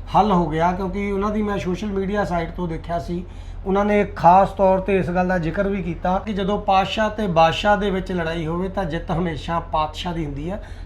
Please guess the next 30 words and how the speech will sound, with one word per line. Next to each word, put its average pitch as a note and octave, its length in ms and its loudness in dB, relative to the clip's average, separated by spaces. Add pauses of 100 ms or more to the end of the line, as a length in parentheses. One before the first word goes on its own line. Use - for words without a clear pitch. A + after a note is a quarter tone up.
(120)
ਤੇ G3+ 140 0 (100)
ਅਸੀਂ G#3+ 180 2
ਉਹਨੂੰ A3 240 6
ਦੇਖਿਆ F#3 340 4
ਵੀ G3 160 2
ਕੱਲ੍ਹ, G3 240 4
ਕਿਉਂਕਿ F#3+ 320 -2
ਦੁਬਾਰਾ E3 360 4
ਉਹ F3 120 4
ਸਾਰਾ E3+ 380 0 (360)
ਮਸਲਾ F3 440 6
ਹੱਲ D#3 220 4
ਹੋ D#3+ 160 0
ਗਿਆ। E3+ 280 -2 (200)
ਤੇ C4+ 60 -2
ਕਿੰਨੇ C#4+ 320 4
ਕੁ C#4 120 0
ਵਜੇ B3 200 4
ਫੋਨ G#3+ 260 2
ਆ G3+ 80 2
ਜਾਂਦਾ F#3+ 240 2
ਕਰੀਮਪੁਰੀ F3+ 420 0
ਸਾਹਿਬ E3+ 240 4
ਨੂੰ F#3 160 -2
ਕਿ F3+ 240 0
ਇਹ F3+ 60 0
ਜਿਹੜਾ F3 220 0
ਮਸਲਾ D3+ 360 -4
ਹੱਲ B2+ 160 -4
ਹੋ, A#2 160 -8